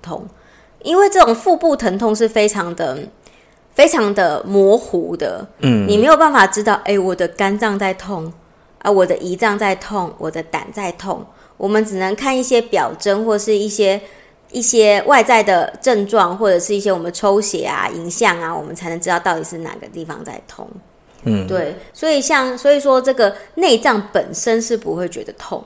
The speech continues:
Speaker 1: 的，对，所以会痛的都是我们这个肚子上面的肌肉啊、腹壁上面的肌肉神经啊、感觉这样去，去侦测到这个疼痛。
Speaker 2: 哦，所以，那所以经痛也算是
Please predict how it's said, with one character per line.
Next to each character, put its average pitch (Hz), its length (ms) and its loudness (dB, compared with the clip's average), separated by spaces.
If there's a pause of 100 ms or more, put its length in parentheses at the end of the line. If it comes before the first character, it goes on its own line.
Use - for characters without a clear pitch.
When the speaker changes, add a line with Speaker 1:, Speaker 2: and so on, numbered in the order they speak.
(120)
Speaker 1:
的， - 120 -18 (720)
对， 156 240 -8
所 240 160 2
以 269 40 6
会 302 200 6
痛 285 320 2
的 180 80 2
都 190 120 0
是 196 240 0 (120)
我 175 160 -2
们 160 260 -10
这 202 160 0
个 151 240 -4 (260)
肚 254 320 0
子 - 240 -10
上 180 280 -4
面 175 180 -8
的 131 140 -8
肌 185 480 -8
肉 180 260 0
啊、 147 160 -6
腹 202 280 -6
壁 190 260 -12
上 185 200 -2
面 180 160 -6
的 156 140 -8
肌 180 360 -12
肉 180 200 0
神 160 380 -8
经 165 280 -8
啊、 151 240 -10
感 - 200 -10 (100)
觉 - 380 -12
这 - 80 -8
样 135 160 -6
去， - 160 -14 (180)
去 214 240 -4 (140)
侦 185 200 -2
测 190 200 -2
到 165 180 -2
这 156 100 -10
个 156 100 -12
疼 - 200 -18 (100)
痛。 - 220 -16 (760)
Speaker 2:
哦， 123 480 -6
所 196 200 4
以， 160 100 0 (140)
那 180 160 2
所 143 180 0
以 135 60 2
经 127 200 0
痛 127 220 2
也 90 140 -8
算 101 200 0
是 101 220 -4